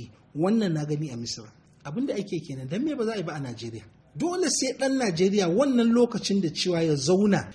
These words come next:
yana jiran gawon shanu, yana jiran cewa wai gwamnati ita ce za ta zo ta kwashe mu shara. Mun yawa fa. Dole mu gaya kanmu wannan gaskiyar. Mun yawa, wannan abin ba za mu iya ba. Idan ma mutum ya bari in gobe ya zama na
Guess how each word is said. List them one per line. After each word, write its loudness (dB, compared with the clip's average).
yana 6
jiran 2
gawon -2
shanu, -2
yana 2
jiran 0
cewa -2
wai 2
gwamnati -4
ita -14
ce -10
za -8
ta -18
zo -14
ta -16
kwashe -14
mu -14
shara. -16
Mun 4
yawa 4
fa. -16
Dole 4
mu 4
gaya 4
kanmu -6
wannan -6
gaskiyar. -2
Mun 6
yawa, 4
wannan 2
abin -2
ba -2
za -2
mu 0
iya -4
ba. -16
Idan 2
ma 4
mutum 2
ya 8
bari 8
in 4
gobe 6
ya 2
zama 0
na -2